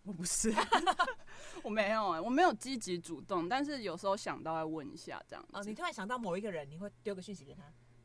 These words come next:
Speaker 1: 嗯，可能会，或者是通常有时候是有什么事情。
Speaker 2: 哦。
Speaker 1: 嗯，对，因为跟我一起，比方说这样差不多领域的朋友，他们可能，因为我是读高职，
Speaker 2: 嗯。
Speaker 1: 然后可能那个，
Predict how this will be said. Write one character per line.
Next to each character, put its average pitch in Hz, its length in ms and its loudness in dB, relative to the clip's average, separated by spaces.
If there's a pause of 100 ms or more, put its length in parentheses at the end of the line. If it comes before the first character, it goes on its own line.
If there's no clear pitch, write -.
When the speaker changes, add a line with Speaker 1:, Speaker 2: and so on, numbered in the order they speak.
(320)
Speaker 1:
嗯， 359 540 2
可 - 160 -6
能 165 220 0
会， 185 240 -2
或 202 200 0
者 170 60 0
是 185 380 -4 (360)
通 226 220 -2
常 160 240 0
有 156 180 -4
时 170 200 -8
候 185 180 -2
是 185 200 -6
有 151 120 -4
什 170 140 -8
么 131 80 -8
事 170 260 -4
情。 - 260 -12 (340)
Speaker 2:
哦。 165 480 -10
Speaker 1:
嗯， - 80 -20
对， 165 240 -4
因 262 100 -4
为 311 140 2
跟 277 180 2
我 214 180 2
一 214 100 -6
起， 180 360 -10 (340)
比 180 80 -10
方 190 220 -4
说 196 260 -4
这 220 120 -8
样 170 440 -2 (960)
差 247 200 -2
不 247 100 -6
多 254 140 0
领 151 200 -6
域 170 160 -8
的 143 140 -12
朋 143 300 -12
友， 156 200 -10 (220)
他 196 120 -8
们 - 120 -10
可 175 140 -6
能， 156 280 -4 (420)
因 254 80 -2
为 - 20 4
我 202 260 2
是 214 240 -8
读 147 400 -8 (240)
高 170 160 -2
职， - 200 -12 (200)
Speaker 2:
嗯。 202 180 -8
Speaker 1:
然 180 120 2
后 190 100 2
可 208 120 -8
能 143 280 -8
那 208 100 -6
个， - 100 -8